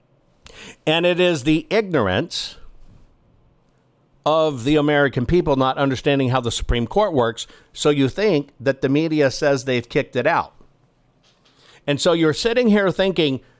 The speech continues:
Damn it, nobody's gonna be prosecuted.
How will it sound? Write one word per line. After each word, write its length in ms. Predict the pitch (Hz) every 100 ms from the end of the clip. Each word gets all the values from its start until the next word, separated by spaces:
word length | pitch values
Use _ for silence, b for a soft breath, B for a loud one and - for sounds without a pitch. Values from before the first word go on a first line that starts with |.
| b b b _ _ _ _ _ _ 92
Damn 280 | 165 180 214
it, 200 | 247 -
nobody's 420 | 156 214 214 196
gonna 220 | 139 185 156
be 160 | 160
prosecuted. 880 | - 170 143 135 - 117 107 143 -